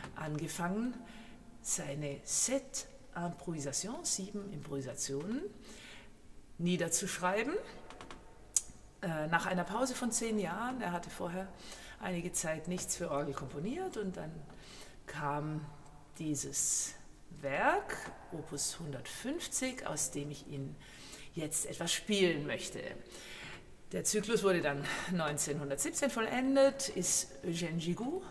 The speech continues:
gewidmet und der Komponist hat ihn dann auch selber uraufgeführt.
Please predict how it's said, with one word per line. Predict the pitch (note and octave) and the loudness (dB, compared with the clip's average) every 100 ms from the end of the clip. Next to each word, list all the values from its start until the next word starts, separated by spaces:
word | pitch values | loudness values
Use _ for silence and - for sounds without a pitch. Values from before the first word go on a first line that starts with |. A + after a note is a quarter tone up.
| - - - - | -12 -14 -14 -6
gewidmet | G3+ F#3+ G#3+ A3+ B3 C4+ | 0 0 2 4 4 4
und | - E3+ | 2 0
der | D#3 | 0
Komponist | - D3+ D3 C3+ - | -2 -2 -2 -2 -2
hat | C#3+ C#3 | -4 -4
ihn | D3+ | -6
dann | D3+ C3+ | -6 -8
auch | - | -6
selber | - - B2+ C3 | -4 -4 -4 0
uraufgeführt. | A3+ - - - C#3+ - D3+ C3+ - - | 6 6 6 -2 -2 2 4 4 2 -6